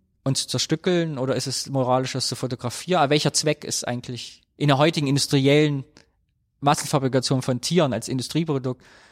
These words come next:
ist es denn perverser, ein Foto mit dem Hühnchen zu machen, was ich für zwei Euro aus dem Supermarkt kaufe, oder ist perverser, es zu essen?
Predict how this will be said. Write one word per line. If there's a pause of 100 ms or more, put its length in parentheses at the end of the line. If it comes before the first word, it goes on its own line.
(300)
ist
es
denn
perverser,
ein
Foto
mit
dem
Hühnchen
zu
machen,
was
ich
für
zwei
Euro
aus
dem
Supermarkt
kaufe,
oder
ist
perverser,
es
zu
essen?